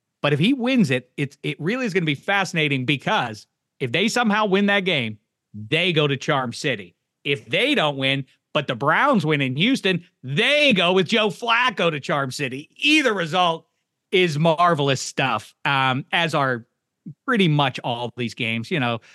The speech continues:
Bucks, Eagles, we talk on the fifteen minute show about that. It's like, eh, Monday night, kinda where it belongs. I'm not terribly intrigued by that one. But even that one, like,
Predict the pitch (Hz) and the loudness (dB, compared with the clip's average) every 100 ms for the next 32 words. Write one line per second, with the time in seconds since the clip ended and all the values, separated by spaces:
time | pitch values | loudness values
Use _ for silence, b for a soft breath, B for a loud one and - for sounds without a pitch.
0 | b - 160 135 - 135 123 120 123 135 | b -4 -2 0 2 2 4 2 0 2
1 | 120 - 117 113 135 117 131 113 117 107 | 0 0 -4 -2 -2 -2 -2 0 0 -2
2 | - 113 104 104 104 110 110 135 214 214 | -2 -4 -2 -4 -4 -8 -6 -6 -4 -6
3 | 196 180 151 139 143 131 147 147 143 - | -4 -2 0 2 2 2 2 0 0 -4
4 | _ - 160 135 131 117 117 113 117 117 | _ -6 -2 0 0 0 -2 0 2 2
5 | 113 110 - b b b - 135 123 - | 0 -8 -14 b b b -2 0 0 2
6 | 131 120 120 107 - - 147 139 120 120 | 2 2 0 0 -6 0 4 4 2 0
7 | 120 127 131 135 127 127 185 247 240 196 | 0 2 0 0 0 0 0 0 2 2
8 | 208 147 135 123 | 2 2 2 0